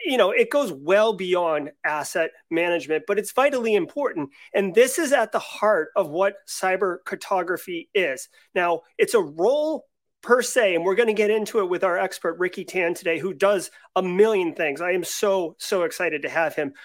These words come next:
but we're gonna get into it. We're gonna understand it at a deeper level today and give you some interesting takeaways on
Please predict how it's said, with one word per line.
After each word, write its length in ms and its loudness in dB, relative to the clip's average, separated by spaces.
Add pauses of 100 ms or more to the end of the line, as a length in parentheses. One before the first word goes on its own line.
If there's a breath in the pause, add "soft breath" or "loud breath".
(120)
but 140 2
we're 80 2
gonna 240 2
get 160 2
into 280 0
it. 80 -2
We're 100 -6
gonna 280 2
understand 580 -2
it 200 -4
at 100 -2
a 140 -4 (120)
deeper 540 -2 (120)
level 340 0
today 460 -4 (260 loud breath)
and 180 4 (160)
give 220 -4
you 260 -4
some 240 -2
interesting 480 -2
takeaways 600 0
on 280 2